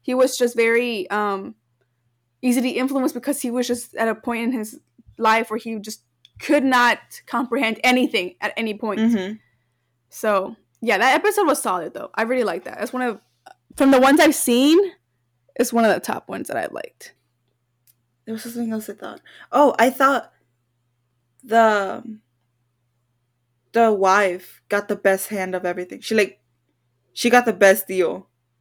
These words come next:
Speaker 2: Like, she ended up winning in the situation.
Speaker 1: Because she was able to go out afterwards?
Speaker 2: 'Cause the, okay, the best friend.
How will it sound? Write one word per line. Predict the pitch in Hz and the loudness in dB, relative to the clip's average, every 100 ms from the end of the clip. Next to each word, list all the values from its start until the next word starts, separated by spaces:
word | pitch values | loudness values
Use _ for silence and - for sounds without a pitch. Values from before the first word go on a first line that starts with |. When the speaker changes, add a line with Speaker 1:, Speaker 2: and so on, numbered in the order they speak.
| _ _ _ _ _ _ _ _ _ _ | _ _ _ _ _ _ _ _ _ _
Speaker 2:
Like, | 220 220 | 0 4
she | 247 | 6
ended | 247 226 | 8 8
up | 220 | 8
winning | 202 208 196 | 4 2 0
in | 180 | -2
the | |
situation. | 180 - 170 190 - 202 _ _ _ _ _ _ _ _ _ _ _ _ - | -6 -6 -6 -6 -12 -16 _ _ _ _ _ _ _ _ _ _ _ _ -12
Speaker 1:
Because | 233 240 220 | -8 -8 -6
she | 247 | -4
was | 226 220 | -4 -4
able | 220 | -6
to | 220 | -6
go | 233 208 | -6 -4
out | 202 220 240 - | -2 -4 -8 -8
afterwards? | 240 247 302 320 330 | -10 -8 -8 -8 -8
Speaker 2:
'Cause | - 269 240 - - _ _ _ _ _ _ _ _ _ _ _ _ _ _ _ - | 4 4 4 -4 -12 _ _ _ _ _ _ _ _ _ _ _ _ _ _ _ -2
the, | 240 233 220 208 175 202 208 _ _ _ - | 4 4 4 0 -4 -12 -18 _ _ _ -2
okay, | 247 | 2
the | 208 208 | 4 6
best | 220 220 | 6 6
friend. | 180 - | -2 -4